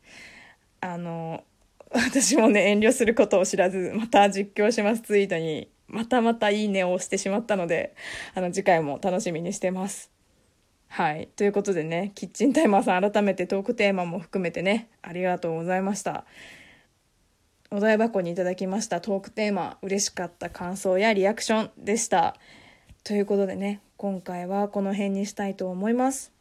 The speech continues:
ニコマリはTwitter投稿箱ございますので、感想、質問、トークテーマ、コーナー宛てなどなど募集しております。ではでは、次回もラジオトークにてお会いしましょう。小牧でした。またねー。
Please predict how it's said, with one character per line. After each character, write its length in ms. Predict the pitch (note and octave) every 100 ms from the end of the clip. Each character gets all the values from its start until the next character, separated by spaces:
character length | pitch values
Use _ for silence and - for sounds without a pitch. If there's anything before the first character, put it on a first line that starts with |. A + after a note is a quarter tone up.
| _
ニ 100 | G3+
コ 80 | A#3
マ 140 | A#3
リ 80 | A#3+
は 160 | B3+ C4+
Twitter 420 | A#3 A3+ G#3+ G#3+
投 220 | G#3 A#3
稿 100 | C#4+
箱 220 | D4 C#4+
ご 100 | A3
ざ 100 | G3+
い 60 | G3
ま 120 | G3+
す 80 | G3
の 100 | G3
で、 180 | G#3+ A3+
感 300 | - G3+ G#3
想、 240 | G3+ G3+
質 180 | G3 -
問、 200 | C#4 C4+
ト 140 | B3 A#3
ー 40 |
ク 80 | A#3
テ 160 | A3
ー 40 | G#3
マ、 160 | F#3+
コ 120 | F#3 A3
ー 20 |
ナ 100 | B3
ー 40 | A#3
宛 40 |
て 160 | A3+ -
な 120 | A3+
ど 100 | C4
な 80 | A#3+
ど 220 | G#3 -
募 80 | F3+
集 220 | - F3
し 100 | -
て 160 | - F#3
お 100 | F#3+
り 120 | G#3
ま 120 | B3+
す。 140 | C4 - - - - - _
で 100 | F#3
は 120 | F3+
で 80 | F#3
は、 180 | F#3+ -
次 140 | - F3+
回 220 | F3+ F3+
も 300 | G3 A#3 -
ラ 140 | F#3+ G3
ジ 80 | F#3+
オ 80 |
ト 160 | F#3 F#3+
ー 40 |
ク 100 | F#3
に 160 | F#3 A#3
て 260 | C#4+ - -
お 100 | G3+
会 100 | G3+
い 20 |
し 120 | A3
ま 80 | A3
し 80 | A#3
ょ 120 | B3
う。 60 | - -
小 80 |
牧 220 | G#3 A#3 B3
で 80 |
し 80 | B3+
た。 400 | A#3+ A3 G#3 G#3 -
ま 200 | A3+ B3
た 240 | - C4+
ね 680 | B3+ B3 B3 A#3+ A#3+ B3 C#4+
ー。 140 | _